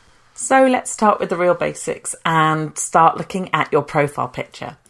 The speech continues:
Now, as a business page, I would suggest that your profile picture needs to be your logo. But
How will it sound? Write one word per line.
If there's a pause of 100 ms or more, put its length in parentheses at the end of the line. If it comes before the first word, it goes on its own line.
(420)
Now,
as
a
business
page, (160)
I
would
suggest (100)
that
your
profile
picture
needs
to
be
your
logo. (680)
But